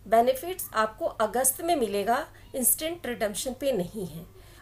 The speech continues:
और ये ऑफर स्टार्ट के लिए नहीं है, यानी जो इस महीने ज्वाइन किया है या लास्ट मंथ ज्वाइन किया था उसे नहीं मिलेगा। और कोई भी ब्रांड पार्टनर्स जो welcome program में है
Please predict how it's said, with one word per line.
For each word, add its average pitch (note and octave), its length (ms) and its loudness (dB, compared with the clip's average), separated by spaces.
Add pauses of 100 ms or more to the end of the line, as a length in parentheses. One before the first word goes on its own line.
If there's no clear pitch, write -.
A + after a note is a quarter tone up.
(140)
और D4+ 320 6
ये C#4+ 260 -2
ऑफर F3+ 440 0 (280)
स्टार्ट B3+ 500 2
के D#4 100 -6
लिए D#4 220 -2
नहीं B3 360 -2
है, D4+ 160 2
यानी B3 280 2
जो A3+ 380 -2 (360)
इस C4+ 200 4
महीने D4 360 2
ज्वाइन A#3 340 2
किया A#3+ 220 2
है C4+ 160 2
या C#4+ 80 2
लास्ट G#3+ 360 0
मंथ C#4+ 140 2
ज्वाइन G#3 300 -2
किया A3 260 -2
था G#3+ 300 -8 (420)
उसे D#4 240 2
नहीं C4 280 0
मिलेगा। B3 540 0 (360)
और B3 160 2
कोई F4+ 400 0
भी D4 420 -4 (300)
ब्रांड A#3+ 320 2 (120)
पार्टनर्स A3 640 -2 (360)
जो A#3+ 440 -2 (200)
welcome D4 540 0
program B3+ 480 0
में C4 240 2
है F#3 500 -2